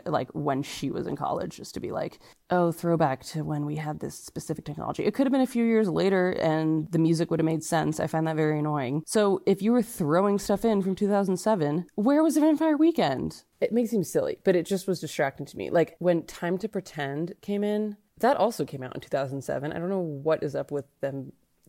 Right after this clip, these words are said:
getting all their songs from two thousand seven. But that was, like, so memorable for me when that came out.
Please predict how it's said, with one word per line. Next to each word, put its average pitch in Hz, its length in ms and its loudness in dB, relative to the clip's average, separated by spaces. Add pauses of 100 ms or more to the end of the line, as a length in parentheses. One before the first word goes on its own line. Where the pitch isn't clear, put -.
getting 143 220 -4
all 135 60 -6
their 135 100 -6
songs 139 260 -10
from 143 140 -10
two - 120 -20
thousand 131 320 -10
seven. 147 420 -4 (300)
But 196 100 0
that 208 140 0
was, 262 180 -2
like, 262 160 2
so 202 340 4
memorable 160 540 2
for - 120 -8
me 135 200 -4
when 147 380 -2
that 135 260 -8
came 139 300 -8
out. 127 280 -10